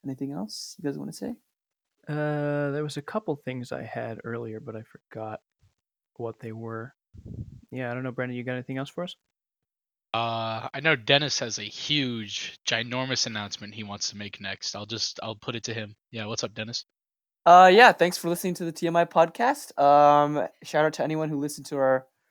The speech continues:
Speaker 1: earlier podcast. The first one wasn't that good compared to our bonus episode, but, um, thank you to listening, and, uh, we're gonna sign off.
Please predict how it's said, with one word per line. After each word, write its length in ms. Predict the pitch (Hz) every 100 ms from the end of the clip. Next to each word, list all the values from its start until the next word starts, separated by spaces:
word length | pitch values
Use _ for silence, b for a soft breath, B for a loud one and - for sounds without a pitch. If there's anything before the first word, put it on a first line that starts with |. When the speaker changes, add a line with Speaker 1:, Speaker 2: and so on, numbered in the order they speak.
| _ _ _ -
Speaker 1:
earlier 280 | 143 147 151
podcast. 580 | 160 156 - 180 -
The 140 | - 127
first 260 | - 147 147
one 200 | 143 135
wasn't 240 | 123 127 135
that 160 | 131
good 200 | 139 143
compared 380 | 143 123 131 131
to 160 | - 131
our 120 | 117
bonus 320 | 113 123 127
episode, 440 | 135 - 170 180
but, 280 | 156 120 - _ _ _ _ _ -
um, 460 | 117 123 123 123
thank 200 | 123 127
you 280 | 131 151 170 _ _ _ -
to 420 | - 139 127 113
listening, 600 | 110 127 127 143 180 190
and, 260 | 127 127 127
uh, 320 | 131 135 135
we're 100 | 135
gonna 160 | 127 143
sign 240 | 147 156
off. 360 | 185 180 147 -